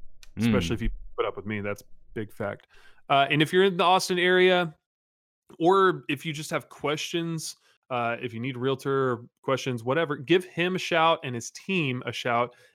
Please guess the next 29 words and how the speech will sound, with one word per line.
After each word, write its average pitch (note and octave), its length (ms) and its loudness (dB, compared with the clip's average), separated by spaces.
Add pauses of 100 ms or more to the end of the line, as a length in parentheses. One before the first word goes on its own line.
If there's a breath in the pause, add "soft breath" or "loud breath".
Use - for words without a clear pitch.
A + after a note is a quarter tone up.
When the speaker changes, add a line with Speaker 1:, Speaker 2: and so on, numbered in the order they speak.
(120)
Speaker 1:
at B2 320 -4
Barrett C#3+ 400 2
Raven B2+ 640 0 (680)
at B2+ 300 -2 (140)
realty B2 340 -2
austin A#2 480 0
dot G#2+ 260 -2
com. G#2 360 -6 (680)
That's A2+ 220 0
B C#3 360 -2
A B2+ 240 0
R C#3 280 2
R A#2 400 0 (280)
E D3+ 220 -4
T D3+ 300 -4
T G#2+ 460 -6 (300)
R C3+ 300 2
A B2 200 -2
V A2+ 380 -6
E A2 280 -8
N G2 360 -10 (180)
at G#2 220 -8
realty C#3 720 -2 (120)
austin A2+ 600 -2 (180)
dot G#2 260 -6
com. F#2+ 340 -10 (1600)
Speaker 2:
In C3+ 140 0
today's E3+ 520 2
episode, A#2+ 800 -2